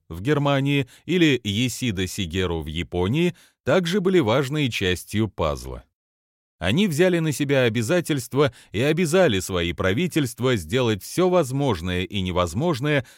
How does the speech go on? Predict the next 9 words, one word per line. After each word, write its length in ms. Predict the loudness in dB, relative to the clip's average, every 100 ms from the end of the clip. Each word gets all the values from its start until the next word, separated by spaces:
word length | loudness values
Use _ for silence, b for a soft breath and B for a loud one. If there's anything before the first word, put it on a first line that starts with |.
| B
чтобы 360 | -4 0 4 4
восстановить 800 | 2 0 -2 0 0 0 -2
экономический 880 | -2 -2 0 -2 -2 -4 0 0 0 -2
и 80 | 0
общественный 840 | 2 0 -2 -2 -2 -2 0 2
уклад 600 | 0 -2 -2 -2 -2 -6 -20 _ -4
и 160 | 2 4
развивать 520 | 4 2 2 2 0 -4
прочные, 640 | 0 2 0 -2 0 -2